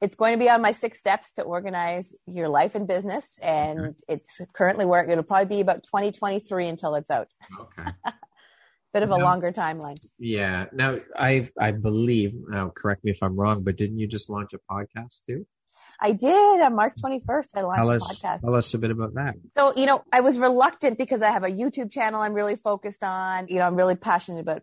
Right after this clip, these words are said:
Speaker 1: being on Instagram and on my email list and just, but the podcasts I find are really, I listen to them all the time when I'm doing,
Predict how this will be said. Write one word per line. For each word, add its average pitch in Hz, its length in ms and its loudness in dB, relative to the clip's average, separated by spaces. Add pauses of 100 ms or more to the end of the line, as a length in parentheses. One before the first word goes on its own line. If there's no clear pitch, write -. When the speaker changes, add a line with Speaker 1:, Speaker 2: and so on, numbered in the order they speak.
Speaker 1:
being 160 160 -4
on 160 160 -6
Instagram 220 520 -2
and 165 100 -2
on 156 100 -4
my 156 220 -10
email 220 260 0
list 202 220 0
and 175 100 -8
just, 185 160 -10 (320)
but 233 140 2
the 233 80 0
podcasts 349 540 2
I 254 100 4
find 226 280 2
are 208 120 4
really, 233 320 0
I 262 160 4
listen 262 300 -2
to 214 60 -6
them 196 140 -2
all 180 160 -2
the 180 80 -10
time 180 300 -4
when 175 120 -6
I'm 214 280 -4
doing, 180 340 -4